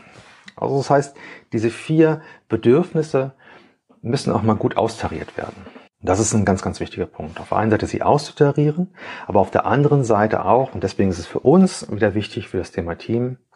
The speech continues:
es muss eine Basis sein, dass jeder einzelne von uns, jedes einzelne Teammitglied, seine, ihre Bedürfnisse auch bis zu einem großen Maß erfüllen kann innerhalb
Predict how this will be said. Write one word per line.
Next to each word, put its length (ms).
es 180
muss 140
eine 160
Basis 640
sein, 460
dass 560
jeder 360
einzelne 420
von 220
uns, 640
jedes 320
einzelne 320
Teammitglied, 800
seine, 580
ihre 460
Bedürfnisse 800
auch 240
bis 140
zu 60
einem 140
großen 460
Maß 320
erfüllen 580
kann 280
innerhalb 600